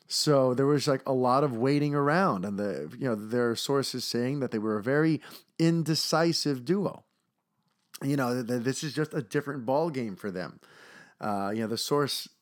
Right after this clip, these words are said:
told The Hollywood Reporter, you know, "You have to make decisions much earlier than what they're used to.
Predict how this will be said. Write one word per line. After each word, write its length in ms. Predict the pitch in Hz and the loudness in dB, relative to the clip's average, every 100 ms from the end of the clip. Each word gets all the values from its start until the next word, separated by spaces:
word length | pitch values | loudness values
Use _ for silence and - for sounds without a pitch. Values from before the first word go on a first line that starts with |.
| _ | _
told 280 | - 139 131 | -4 -2 -2
The 80 | 127 | -2
Hollywood 360 | 131 139 127 | 0 2 0
Reporter, 520 | 120 - 165 165 139 - - - _ _ | -4 -2 -2 0 -2 -4 -18 -20 _ _
you 80 | 139 | -4
know, 60 | 127 | -2
"You 160 | 139 | 2
have 180 | 202 240 | 2 2
to 80 | - | 0
make 240 | 190 170 - | 0 0 -2
decisions 600 | 120 - 208 151 139 117 | -2 0 0 0 -4 -4
much 360 | 131 190 - - - | 0 0 -2 -6 0
earlier 640 | 185 202 160 113 85 82 | 2 4 2 2 -2 -6
than 240 | - 123 120 | -6 -4 -2
what 220 | 113 - | -4 -2
they're 160 | 120 120 | -2 -2
used 440 | 135 208 208 - | -2 -2 -4 -8
to. 200 | - | -10